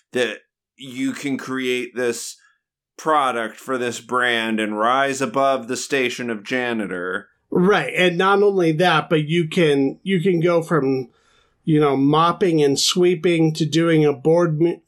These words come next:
Speaker 2: uh, boardroom meeting to having your own name on the door, all in the same movie, uh, with very few steps in between. And I'm sure a lot of that was sort of truncated for movie reasons, but as far as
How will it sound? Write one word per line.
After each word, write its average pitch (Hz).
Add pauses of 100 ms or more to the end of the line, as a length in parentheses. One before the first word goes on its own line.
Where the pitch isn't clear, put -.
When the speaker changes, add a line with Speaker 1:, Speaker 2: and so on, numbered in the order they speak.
(140)
Speaker 2:
uh, 156
boardroom 165
meeting 156
to 147
having 151
your 151
own 147
name 143
on 135
the 135
door, 120 (300)
all 180
in 160
the 151
same 156
movie, 127 (420)
uh, 156
with 147
very 170
few 160
steps 151
in 147
between. 135
And 143
I'm 214
sure 247
a 196
lot 156
of 147
that 143
was 127 (400)
sort 135
of 120
truncated 131
for 135
movie 151
reasons, 147
but 170 (560)
as 202
far 233
as 175